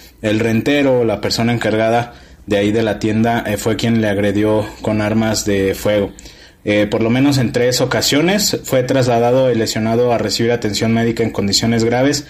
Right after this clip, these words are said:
y el responsable no fue detenido a pesar de los operativos que montaron las autoridades, eh, para poder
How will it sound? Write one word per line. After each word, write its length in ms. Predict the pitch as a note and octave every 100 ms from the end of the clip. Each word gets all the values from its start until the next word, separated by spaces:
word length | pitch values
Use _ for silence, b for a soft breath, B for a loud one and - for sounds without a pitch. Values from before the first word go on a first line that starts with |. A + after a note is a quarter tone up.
| B B B B
y 340 | A#2+ C3 C#3+ B2+
el 340 | A#2+ A#2 A2+
responsable 680 | A2 A2+ - A2 A#2+ A#2+ B2+
no 140 | A#2+ -
fue 140 | B2
detenido 640 | A#2 A#2 G#2+ A2 A#2 B2 B B B
a 120 | -
pesar 320 | A2+ - A2 A#2
de 80 |
los 180 | A2 G2+
operativos 600 | F#2 G2+ F#2+ A2 G#2+ G#2
que 100 | -
montaron 420 | G2+ F#2 G2+ G#2
las 160 | G#2 F#2+
autoridades, 720 | F#2 F#2+ F#2+ G2 G2+ G2+ - -
eh, 80 |
para 360 | - F#2+ F#2+ F2+
poder 360 | F#2+ G2+ G2